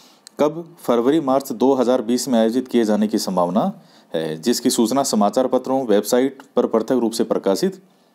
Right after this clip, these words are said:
की जाएगी। और ये कब से कब तक भरना है, तो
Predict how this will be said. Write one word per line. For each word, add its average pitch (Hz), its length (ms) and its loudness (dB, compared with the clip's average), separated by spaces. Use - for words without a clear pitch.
की 113 120 2
जाएगी। 78 360 -4
और 95 140 0
ये 104 140 -2
कब 131 120 2
से 139 420 -2
कब 127 160 -2
तक 156 100 0
भरना 120 300 0
है, 127 140 -2
तो 87 380 -2